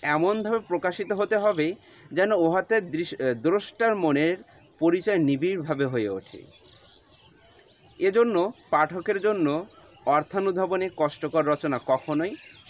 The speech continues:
সার্থক রচনা হতে পারে না। আর এজন্যই বলা হয় রচনার প্রথম এবং প্রধান প্রয়োজন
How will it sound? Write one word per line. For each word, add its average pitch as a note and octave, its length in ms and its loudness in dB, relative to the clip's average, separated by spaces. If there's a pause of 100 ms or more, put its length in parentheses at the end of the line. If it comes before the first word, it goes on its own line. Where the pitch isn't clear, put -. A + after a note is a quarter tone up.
সার্থক C#3+ 320 -4
রচনা D3 420 -4 (220)
হতে A#2 200 -6
পারে F2+ 240 -10
না। D#2+ 120 -16 (880)
আর F#3 160 0
এজন্যই A#3 400 4
বলা F#3+ 280 4
হয় F3 320 4
রচনার F3 400 2
প্রথম F#3 440 -2
এবং F#3+ 260 -4
প্রধান F3 360 -2
প্রয়োজন E3 520 -2